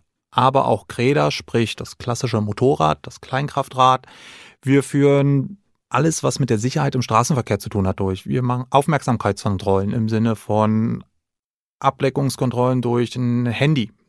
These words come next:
Das ganz einfache, klassische WhatsApp schreiben während der Fahrt, unachtsam. Dadurch passieren sehr viele Verkehrsunfälle durch einfach mal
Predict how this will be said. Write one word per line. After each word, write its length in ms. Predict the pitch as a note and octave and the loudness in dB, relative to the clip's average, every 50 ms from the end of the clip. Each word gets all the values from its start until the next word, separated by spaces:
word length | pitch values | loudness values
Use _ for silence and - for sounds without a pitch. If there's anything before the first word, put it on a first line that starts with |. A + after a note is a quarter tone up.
| - | -20
Das 200 | - - - - | -20 -18 -14 -6
ganz 240 | - A#2 B2 C#3 C3+ | -2 0 0 0 2
einfache, 480 | - B2 B2+ B2+ - B2 - C3 B2 A#2+ | 2 2 2 2 0 -2 -2 -2 -4 -4
klassische 680 | - - A#2 A#2 A#2 - C3 A#2+ - B2 A#2+ A#2 A#2 - - - - - - _ | -4 0 0 0 2 0 -2 0 2 2 2 2 2 -2 -6 -20 -20 -20 -12 _
WhatsApp 400 | - B2+ - - - C3 C3+ C3 | -2 -2 -2 0 0 -2 0 0
schreiben 380 | - - B2 B2+ B2+ C3 B2+ B2 | -2 -2 2 2 2 2 2 0
während 280 | A#2+ A#2+ A#2 A2+ G2+ - | 2 2 0 0 -2 -4
der 80 | F#2+ | -6
Fahrt, 460 | F#2+ - A#2+ B2+ C#3+ D3+ D#3 _ - - - | -2 2 4 4 4 4 2 _ -10 -16 -6
unachtsam. 560 | - C3+ C3 C#3 C3 B2 - - C#3 B2+ B2+ B2 | -2 -2 0 0 0 -2 -2 -2 0 2 2 2
Dadurch 380 | A2+ G#2 - A2+ A2 - - | 0 -2 -2 -2 -4 -4 -4
passieren 320 | - - - - B2 A#2 A2+ | -8 -8 -2 0 0 0 2
sehr 120 | B2 A#2+ | 0 0
viele 340 | - C3 A#2+ B2 A2 G#2+ - _ | -2 -2 -2 -2 -2 -4 -6 _
Verkehrsunfälle 920 | _ - - - - C#3+ D#3 D#3+ - - E3 D#3 - - D#3+ D#3+ E3 E3+ - - - - - - - - | _ -12 -10 -2 2 2 2 2 2 0 0 0 2 2 4 4 4 2 2 -2 -16 -18 -18 -18 -14 -6
durch 260 | - C3 A2+ G#2 - - _ _ _ | 0 2 2 2 0 -6 _ _ _
einfach 320 | - - A#2 A#2+ - A#2 A2+ | -4 -2 -2 0 0 -2 0
mal 280 | A2+ G#2 G#2 - - | 0 0 0 -2 -4